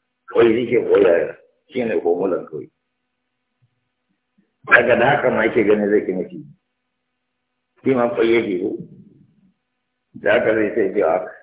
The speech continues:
ba an ce duk wani ɗan ƙwai halal ne wanda wani bi ma. Eh? Ya haka za ka gane. Na macijin ne ko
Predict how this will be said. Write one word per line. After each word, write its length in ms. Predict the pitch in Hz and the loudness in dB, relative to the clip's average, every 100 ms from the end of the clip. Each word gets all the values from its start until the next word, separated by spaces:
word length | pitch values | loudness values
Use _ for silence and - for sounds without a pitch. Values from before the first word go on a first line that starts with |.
| _ | _
ba 80 | - | 0
an 140 | 104 123 | 2 2
ce 100 | 113 | 2
duk 180 | 104 110 | 2 2
wani 160 | 113 110 | 0 -2
ɗan 200 | - 104 | -2 0
ƙwai 120 | 113 | 0
halal 240 | 104 107 92 | 0 -2 -4
ne 140 | 98 | -4
wanda 240 | 101 101 87 | -4 -4 -2
wani 300 | 98 104 78 | -2 -4 -10
bi 120 | 85 | -10
ma. 120 | 82 82 80 - _ _ _ _ _ _ _ _ _ _ _ _ _ 247 247 220 _ _ _ _ _ _ _ _ - 151 | -10 -10 -14 -20 _ _ _ _ _ _ _ _ _ _ _ _ _ _ _ _ _ _ _ _ _ _ _ _ -8 -4
Eh? 120 | 170 165 - _ - _ _ _ _ _ _ _ - | -4 -4 -12 _ -20 _ _ _ _ _ _ _ -2
Ya 240 | 101 98 | 2 2
haka 200 | 110 104 | 2 2
za 120 | 110 | 2
ka 120 | 92 90 | 2 0
gane. 380 | 92 87 - - - _ _ _ _ _ _ _ _ _ _ _ _ _ _ - | 0 -2 -6 -16 -20 _ _ _ _ _ _ _ _ _ _ _ _ _ _ -14
Na 160 | 110 123 | -4 0
macijin 560 | 151 143 135 117 147 139 | 0 2 2 2 2 2
ne 220 | 147 | 0
ko 60 | - | 0